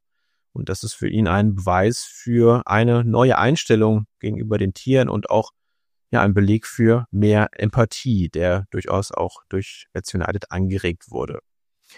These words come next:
Dann würde ich mit dir gerne nochmal einen Blick nach vorne werfen. Ähm, zehn Jahre Vets United, ähm, das Programm steht ja jetzt an einem sehr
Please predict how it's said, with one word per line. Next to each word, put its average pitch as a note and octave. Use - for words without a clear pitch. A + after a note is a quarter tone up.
Dann D3
würde E3
ich E3
mit F#3
dir C#3
gerne C3
nochmal C3+
einen C3
Blick C3+
nach C#3
vorne C3
werfen. E2
Ähm, F2+
zehn C3+
Jahre B2
Vets G2+
United, A2
ähm, A2
das -
Programm G#2+
steht B2
ja C3
jetzt A#2+
an G#2
einem G#2
sehr G#2+